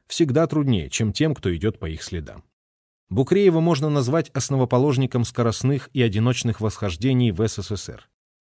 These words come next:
Тогдашний формат альпинизма был научно-географическим, а Анатолий был первым, кто начал в прямом смысле бегать по горам, отмечает Хайбулин. В дальнейшем это стало нормой,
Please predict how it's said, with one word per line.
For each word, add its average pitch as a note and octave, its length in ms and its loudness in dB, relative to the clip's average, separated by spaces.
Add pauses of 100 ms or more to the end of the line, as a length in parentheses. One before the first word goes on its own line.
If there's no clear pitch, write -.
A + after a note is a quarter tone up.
(120)
Тогдашний D3+ 480 2
формат D#3 360 2
альпинизма C#3+ 580 2
был B2+ 160 4
научно-географическим, C3 1300 0 (280)
а E2+ 140 -4
Анатолий C3 520 0 (160)
был C3+ 220 2
первым, D3+ 400 2
кто - 180 -2
начал G#2+ 380 0
в - 80 -16
прямом C3 380 4
смысле A2+ 400 0
бегать G2+ 360 -2
по A2+ 100 -6
горам, F#2 380 -2 (160)
отмечает F#2+ 540 -4
Хайбулин. D2+ 460 -8 (580)
В - 80 -8
дальнейшем F3+ 480 2
это E3 100 -2
стало E3 300 2
нормой, A2 500 -2